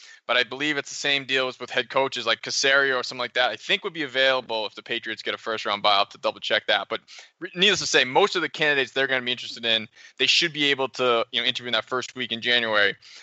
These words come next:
So, you know, if I could sit here and say right now, Gettleman's the favorite, why don't they just hire him? Well, I think you at least sit down with those guys.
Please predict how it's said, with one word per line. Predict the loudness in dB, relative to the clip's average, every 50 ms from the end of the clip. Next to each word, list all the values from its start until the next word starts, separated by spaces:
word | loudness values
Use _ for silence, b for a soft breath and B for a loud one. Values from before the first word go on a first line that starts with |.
| B B
So, | B 0 4 4 4 4
you | 4 4
know, | 2 2 2 0 -2 -10 -8 -6
if | -2 0 2
I | 2 2
could | 0 0
sit | -2
here | 0 0
and | 0 0
say | 0 2
right | 2 4 2 4
now, | 4 2 2
Gettleman's | 2 2 0 0 0 -2 -8 -10 -12
the | -14 -6
favorite, | 0 2 2 2 2 0 -4 -2
why | 0 0
don't | 0 0
they | -2 -6
just | -6 0
hire | 2 2 4 4 2 0
him? | -4 -6 -10 _ B B B B B
Well, | 2
I | 2
think | 2 0 -4 -4
you | -6
at | -8 -6
least | -6 -6 -4 -4 -4
sit | -2 -2 -2 2
down | 2 4 4 2
with | 2 -2 -6
those | -6 -6 -6 -4
guys. | -2 0 0 2 2 0 -2 -4 -8